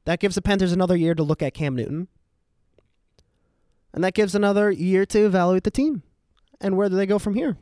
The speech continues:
But there's a problem with that.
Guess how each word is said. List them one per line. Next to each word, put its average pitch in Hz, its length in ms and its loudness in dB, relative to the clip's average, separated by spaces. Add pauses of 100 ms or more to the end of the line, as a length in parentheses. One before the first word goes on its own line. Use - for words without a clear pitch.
(1800)
But 247 120 4
there's 226 200 6
a 208 60 2
problem 247 280 4
with 151 140 0
that. 120 240 -4